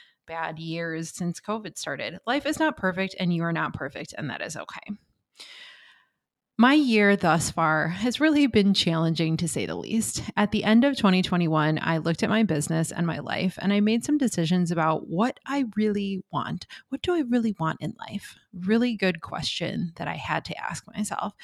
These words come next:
I've actually been running my company for almost ten years, which sounds totally insane. And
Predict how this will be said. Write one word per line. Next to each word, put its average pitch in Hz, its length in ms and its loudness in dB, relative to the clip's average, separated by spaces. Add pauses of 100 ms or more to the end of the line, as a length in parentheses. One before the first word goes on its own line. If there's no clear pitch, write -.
(380)
I've 214 200 2
actually 330 360 2
been 403 160 2
running 185 260 4
my 196 140 4
company 175 400 0
for 190 240 0
almost 180 380 -2
ten 175 580 -2
years, 170 600 -4
which 180 180 -2
sounds 180 340 -2
totally 190 560 0
insane. - 720 2 (540)
And 202 420 2